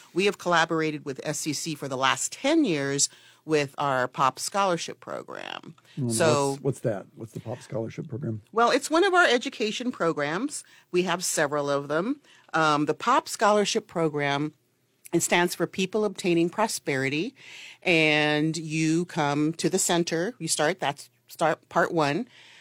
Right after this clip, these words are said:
Speaker 1: You fill out an application. We get, understand what your needs are. And it's really an opportunity for our folks to try and get, or to get an associate's degree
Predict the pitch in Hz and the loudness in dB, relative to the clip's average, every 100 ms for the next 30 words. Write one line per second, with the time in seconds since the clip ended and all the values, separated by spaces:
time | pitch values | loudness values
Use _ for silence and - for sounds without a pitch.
0 | _ 151 160 156 156 156 160 143 156 156 | _ -4 0 2 0 0 2 4 4 2
1 | 170 175 175 156 - 156 147 131 143 - | 0 -4 -4 -2 -2 -2 -2 -2 -4 -4
2 | - 143 151 160 151 156 170 170 156 147 | -6 -6 -4 -2 -2 0 0 0 0 -2
3 | 147 131 139 - - - 202 196 - 302 | -2 -2 -2 -6 -14 0 2 2 0 2
4 | 339 330 262 247 240 - 220 185 170 175 | 2 4 2 0 -6 -6 -4 -2 -2 -4
5 | - 165 156 156 151 156 - _ _ - | -2 0 2 2 2 -2 -12 _ _ 2
6 | 156 165 - 175 160 160 - - 175 139 | 4 2 2 4 4 2 -2 -2 -4 -8
7 | - _ - 208 208 214 208 196 175 160 | -20 _ 0 2 2 2 0 -2 0 0
8 | 156 - 151 147 175 147 214 156 - 156 | -2 -4 -6 -6 -6 -2 2 2 0 -4
9 | 151 - 156 147 156 151 - 151 143 139 | -4 -2 -2 -2 -6 -6 -6 -6 -4 -4
10 | 139 | -4